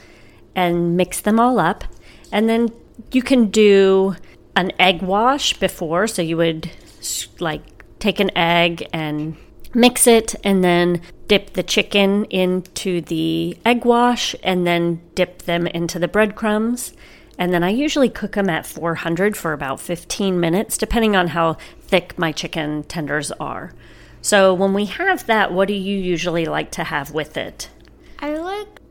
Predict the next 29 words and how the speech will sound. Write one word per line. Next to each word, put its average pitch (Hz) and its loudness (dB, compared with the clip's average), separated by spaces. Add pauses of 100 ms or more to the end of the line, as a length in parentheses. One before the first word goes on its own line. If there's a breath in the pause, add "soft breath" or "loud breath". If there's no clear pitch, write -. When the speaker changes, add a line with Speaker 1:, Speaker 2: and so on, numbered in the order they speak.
(140)
Speaker 2:
um, 254 -14 (180)
green 240 -16
beans. 277 -18 (260)
Speaker 1:
Yep, 170 -6
she - -8
loves 160 -6
green 226 -2
beans. 196 -2 (380)
And 175 -4
then 170 -2 (720)
what 185 -4
else - -6
do 165 -8
we 160 -8
like? 151 -12 (400)
Speaker 2:
We 277 -10
normally 302 -14
have, 294 -18
like, 254 -16 (580)
Speaker 1:
Do 170 -8
we 170 -4
usually 160 -6
like, 156 -6
you 165 -10
like 147 -10
rice 147 -8
with 185 -4
it? 202 -4 (180)
Speaker 2:
Yeah. 233 -16